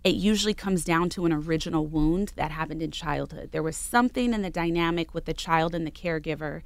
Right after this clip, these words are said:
or whatever adults may have been present where their needs were, um,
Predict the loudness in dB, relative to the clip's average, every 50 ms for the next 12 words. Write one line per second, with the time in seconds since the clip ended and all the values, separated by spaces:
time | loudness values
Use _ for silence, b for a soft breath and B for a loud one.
0 | b b b b b 4 4 6 6 6 4 4 2 2 2 0 -2 -2 -2 -4
1 | -2 0 2 2 2 0 -2 -6 -6 -4 0 2 2 2 2 0 -2 -2 -4 -10
2 | b b b b b b b b 0 4 6 6 8 6 4 4 4 4 4 4
3 | 4 4 4 4 2 2 2 0 -2 -4 -8 -4 2 2 4 4 4 4 2 2
4 | 0 -2 -4 -8 -8 -8 -8 -6 -6 -8 -8 -8 -8 -8 -10 -12